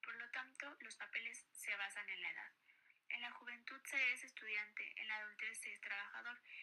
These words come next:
y los adultos mayores organizan su vida alrededor de la jubilación y el tiempo libre. En una sociedad integrada por la edad, los papeles principales, el aprendizaje, trabajo y juego están abiertos a los adultos de todas las edades y pueden ampliarse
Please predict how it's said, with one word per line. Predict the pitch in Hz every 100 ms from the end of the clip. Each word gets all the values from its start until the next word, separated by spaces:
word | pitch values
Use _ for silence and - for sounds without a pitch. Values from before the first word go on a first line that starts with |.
| - -
y |
los | 233 240
adultos | 240 240 262 269
mayores | 233 226 233 240
organizan | 226 233 226 226 233
su | 226 226
vida | 254 285
alrededor | 233 226 220 220
de | 226
la | 226
jubilación | - 214 208 202 254
y | 247
el | 226
tiempo | 220 - -
libre. | - - - _ - - - - - -
En | 269
una | 277 339
sociedad | - 277 - 214 214
integrada | 226 233 214 214 214 226
por | - 202
la | 208
edad, | 214 - -
los | - -
papeles | 233 - - -
principales, | - - - - 233 226 233 -
el | 233
aprendizaje, | 226 - 220 220 226 233 269 269 -
trabajo | 233 220 233 247 262 - 262 - -
y |
juego | 247 262 262 285 -
están | - 240 254
abiertos | 247 247 254 254
a | 240
los | 220
adultos | - 220 220 - - -
de | 233 233
todas | - 269 277
las | 226
edades | 220 214 226 233 -
y |
pueden | 233 233 233
ampliarse | 226 - 220 214 233